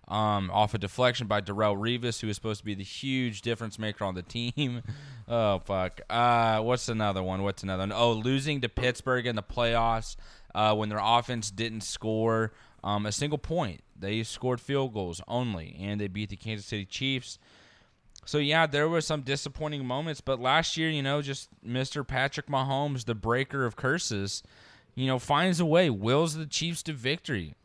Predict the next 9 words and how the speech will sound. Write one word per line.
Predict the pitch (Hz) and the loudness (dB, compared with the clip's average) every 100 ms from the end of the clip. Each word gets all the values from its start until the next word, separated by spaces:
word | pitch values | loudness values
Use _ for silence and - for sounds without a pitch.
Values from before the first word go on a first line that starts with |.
| - | -10
against | 107 120 135 - | -4 -4 -4 -6
the | |
Texans | 147 117 139 - 95 - - - | -4 -2 -2 -4 -10 -12 -18 -12
in | 104 127 | -6 -6
the | 135 | -6
playoffs, | 127 135 131 92 - | -2 0 0 -6 -8
does | 101 110 127 | 0 0 0
it | |
against | 123 113 135 131 - | -4 -2 -4 -4 -10